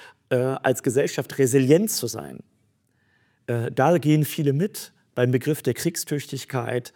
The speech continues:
sagen viele, erfahrungsgeschwängert vom Gefühl her,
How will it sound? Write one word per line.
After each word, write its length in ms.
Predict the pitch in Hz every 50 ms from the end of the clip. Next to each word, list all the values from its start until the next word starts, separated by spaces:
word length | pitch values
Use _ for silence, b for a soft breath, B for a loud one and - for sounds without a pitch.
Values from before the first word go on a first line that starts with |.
| b _
sagen 460 | - 127 113 110 117 120 123 123 123
viele, 680 | - - - - 208 208 202 190 190 185 185 - - - _ _ -
erfahrungsgeschwängert 1160 | 120 117 - 165 170 170 165 160 151 - - 139 - - 151 143 143 143 135 135 131 131 -
vom 220 | - - 127 127
Gefühl 360 | 123 123 - - 165 156 147
her, 240 | 139 139 135 135 131